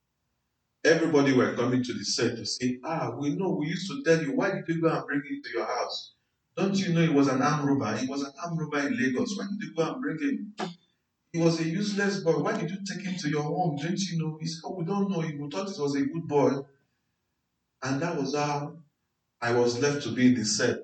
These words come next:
Everybody were coming to look at me. I was saying, "Oh, so you are the criminal." Oh, and they will go back. And so we used to know he's not our family member again, he's not a member of our family anymore.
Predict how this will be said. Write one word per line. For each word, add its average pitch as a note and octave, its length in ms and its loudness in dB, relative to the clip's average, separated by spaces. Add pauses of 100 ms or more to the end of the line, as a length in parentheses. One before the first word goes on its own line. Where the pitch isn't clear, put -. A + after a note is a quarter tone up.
(140)
Everybody F3 400 4
were B2+ 180 4
coming D3 240 4
to B2+ 80 0
look C3+ 220 6
at - 240 -2
me. B2 120 -14
I B2 40 -2
was B2 180 -6
saying, B2+ 140 -16
"Oh, C3 300 0
so G#3 160 -2
you E3+ 220 2
are E3 60 4
the E3 120 0
criminal." F#3 560 -2 (100)
Oh, D3+ 720 0
and C3+ 140 -6
they C3 60 0
will C3 180 0
go E3 140 4
back. - 280 2 (680)
And C#3 160 2
so G3 560 2
we G3+ 100 -2
used C#4+ 180 6
to F#3+ 120 4
know A3+ 100 6
he's G#3 160 2
not C#4+ 160 2
our F#4+ 200 2
family A3 400 4
member F#3+ 260 4
again, E3 340 6
he's C#3+ 140 4
not D3+ 160 4
a F#3 40 2
member F#3+ 220 2
of E3+ 140 6
our C#3+ 200 0
family D#3+ 320 2
anymore. D3 460 0